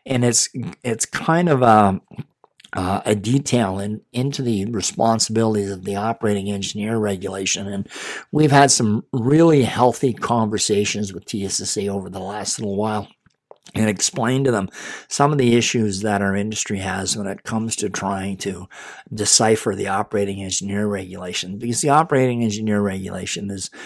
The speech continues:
written primarily for attended plants, and it's very clear and precise in regards to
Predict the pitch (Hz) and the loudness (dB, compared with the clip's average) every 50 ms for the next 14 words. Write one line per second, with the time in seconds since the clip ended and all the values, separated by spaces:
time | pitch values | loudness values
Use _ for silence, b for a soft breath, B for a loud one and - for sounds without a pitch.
0 | B B B B B - 117 113 127 - - 123 110 - - - 120 120 113 113 | B B B B B 2 2 2 2 2 -2 -4 -4 -2 -2 0 2 2 4 4
1 | 113 120 120 127 131 127 127 120 107 - - - 113 104 98 - - - 120 110 | 4 4 6 6 6 6 4 2 0 -2 -2 -2 -2 -2 -2 -4 -6 -4 -4 -2
2 | 101 101 95 80 76 - - - - 98 95 92 - - - - - - - - | -2 -4 -4 -6 -10 -14 -12 -10 -6 -6 -6 -6 -6 -6 -4 -2 -2 -2 -4 -8
3 | 110 98 95 92 82 78 143 98 110 101 107 120 120 - - - 120 113 113 110 | -8 -8 -8 -8 -8 -8 -8 -4 -2 -2 -2 -2 -4 -6 -4 -2 0 0 2 2
4 | 107 104 98 95 - - 98 - - - 92 92 95 95 - - - 85 90 90 | 0 0 -2 -4 -6 -6 -2 -2 -2 0 -2 -2 -4 -4 -6 -8 -8 -10 -10 -10
5 | 85 87 87 90 90 92 - - - 92 | -8 -6 -4 -4 -2 -2 -2 -4 -4 -8